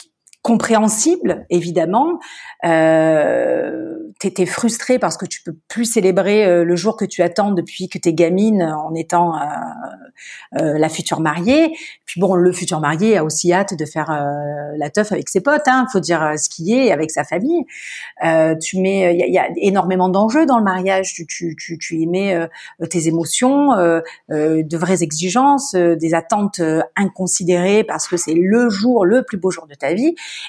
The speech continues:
et des enjeux évidemment financiers. Et là, on te dit que, bah, tu, tu peux plus, euh, faire ça, euh, tu peux plus, c'est interdit. Donc, ok, ben, on va reculer d'un an, donc c'est encore un an de plus à attendre. Euh, et puis, euh,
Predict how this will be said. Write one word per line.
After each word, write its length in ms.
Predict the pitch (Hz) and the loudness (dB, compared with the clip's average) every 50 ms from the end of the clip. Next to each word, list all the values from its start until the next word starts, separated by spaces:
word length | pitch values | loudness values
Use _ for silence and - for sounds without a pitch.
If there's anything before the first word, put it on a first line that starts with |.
| - - | -4 0
et 120 | - 240 | 0 2
des 200 | 202 190 175 175 | 2 2 2 2
enjeux 240 | 165 170 170 170 220 | 0 -2 0 0 0
évidemment 400 | 220 180 165 156 156 160 175 175 | 0 0 0 -2 -2 -2 -2 -2
financiers. 640 | - - - - 160 170 175 - - 320 330 311 240 | -4 -6 -6 -4 -4 -2 -2 0 0 2 2 4 4
Et 40 | 180 | 4
là, 140 | 180 196 | 2 2
on 60 | 196 180 | 0 -2
te 120 | - 170 | -4 -6
dit 220 | 160 165 220 254 | -4 -2 -4 -4
que, 200 | - - 180 170 | -2 0 0 0
bah, 120 | 165 165 - - - - 180 | 0 -2 -4 -6 -8 -10 -10
tu, 240 | - - - 170 165 | -10 -10 -8 -6 -4
tu 140 | - - - | -4 -2 0
peux 120 | - 196 | 0 -2
plus, 320 | - - - 233 247 269 254 | -2 0 0 2 4 4 4
euh, 140 | 214 190 180 | 4 4 2
faire 220 | - 190 190 - | 2 0 -2 -2
ça, 300 | - - - - 220 - - - - - - - - - - | -2 0 0 0 0 -2 -4 -10 -16 -16 -16 -18 -16 -6 0
euh, 260 | - 160 165 160 160 156 | 2 2 4 2 2 0
tu 140 | 156 - - | -2 -2 -2
peux 100 | 302 202 | -2 -2
plus, 280 | - - 185 180 180 - | 0 -2 -4 -4 -4 -4
c'est 240 | - - 208 190 - | -4 -4 -2 0 0
interdit. 580 | 185 180 170 190 170 175 143 - - 214 226 226 | 0 0 0 0 0 0 -2 -4 -4 -6 -6 -4
Donc, 300 | 226 185 175 170 - 165 | -4 -4 -4 -4 -6 -8
ok, 220 | 160 - - 208 226 277 311 220 | -10 -6 -4 -2 0 0 0 0
ben, 200 | - 160 156 160 | 0 0 0 -2
on 240 | 156 156 156 160 156 | -4 -4 -6 -6 -6
va 280 | 143 160 156 156 156 | -2 0 0 0 0
reculer 420 | 151 156 160 - - 175 170 175 170 | 0 -2 -4 -6 -6 -2 0 0 2
d'un 240 | 175 175 170 170 175 | 2 0 0 2 2
an, 220 | 202 247 330 349 | 2 2 2 2
donc 200 | 277 190 156 143 | 0 0 -2 -4
c'est 120 | - - | -6 -6
encore 300 | 143 156 - - 170 156 | -6 -4 -2 0 0 0
un 160 | 165 165 170 180 | 0 0 2 2
an 120 | 185 190 | 2 2
de 100 | 175 170 | 0 -2
plus 300 | - - - 185 - - | -4 -6 -6 -6 -4 0
à 60 | 165 | 0
attendre. 500 | 156 156 - - 262 320 349 311 196 160 - - - - - - - - - - - - 160 | 0 0 0 2 2 4 4 2 2 0 -2 -6 -14 -16 -16 -16 -16 -16 -16 -18 -6 -2 0
Euh, 180 | 160 165 165 - | 2 2 2 2
et 120 | 180 180 | 2 0
puis, 460 | 170 175 - - - 208 202 208 214 196 | 0 -2 -8 -6 -2 -2 2 2 4 4
euh, 400 | 180 180 175 175 175 170 170 | 4 4 6 6 6 4 4